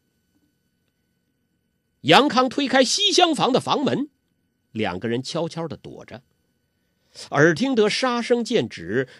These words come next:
众金兵四下逃散，又听得三个蒙古人叽里咕噜的跟郭靖说话。完颜洪烈就像在梦里呀，他低声地说：“康儿，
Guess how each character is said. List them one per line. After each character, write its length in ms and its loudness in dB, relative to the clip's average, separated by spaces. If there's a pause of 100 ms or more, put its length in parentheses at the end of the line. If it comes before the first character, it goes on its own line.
(100)
众 280 0
金 240 -6
兵 200 -4
四 280 -4
下 200 0
逃 280 -6
散， 260 -2 (840)
又 180 6
听 180 0
得 140 0
三 240 0
个 100 2
蒙 300 0
古 160 -2
人 240 0 (160)
叽 200 -2
里 140 -2
咕 160 -4
噜 180 -4
的 160 -14 (460)
跟 220 0
郭 180 0
靖 160 -6
说 220 -8
话。 240 -16 (1120)
完 240 -4
颜 200 0
洪 200 -6
烈 140 -2
就 160 -8
像 200 -10
在 160 -12
梦 360 -6
里 120 -20
呀， 240 -20 (680)
他 140 -20
低 200 -16
声 200 -16
地 80 -20
说 240 -20
：“康 260 -18
儿， 260 -20